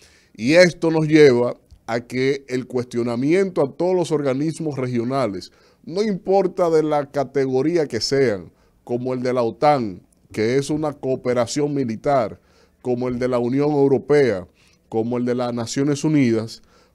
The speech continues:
porque ya ahora les corresponderá a ellos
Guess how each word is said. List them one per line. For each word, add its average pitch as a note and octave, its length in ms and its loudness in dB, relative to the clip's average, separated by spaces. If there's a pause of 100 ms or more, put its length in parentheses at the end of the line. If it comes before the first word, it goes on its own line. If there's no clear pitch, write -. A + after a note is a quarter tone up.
(120)
porque D#3 580 0
ya D#3+ 400 2
ahora C#3 840 4 (200)
les B2+ 240 -4
corresponderá C3 840 -2
a D#3 100 6
ellos A#2 460 0